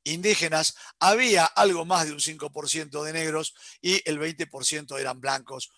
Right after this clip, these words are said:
o que se decían blancos. Vamos a ver por qué pasó esto.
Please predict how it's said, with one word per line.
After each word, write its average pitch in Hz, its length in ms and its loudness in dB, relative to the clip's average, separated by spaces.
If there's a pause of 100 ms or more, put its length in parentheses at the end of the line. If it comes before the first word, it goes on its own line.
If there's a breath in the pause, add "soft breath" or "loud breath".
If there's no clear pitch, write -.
(140 soft breath)
o 165 160 0
que 156 100 -6
se 135 160 2
decían 117 460 -2
blancos. - 520 -16 (280 soft breath)
Vamos 135 320 -6
a 127 80 -2
ver 131 180 -4
por 123 140 -14
qué 123 120 -12
pasó 107 340 -4
esto. - 320 -14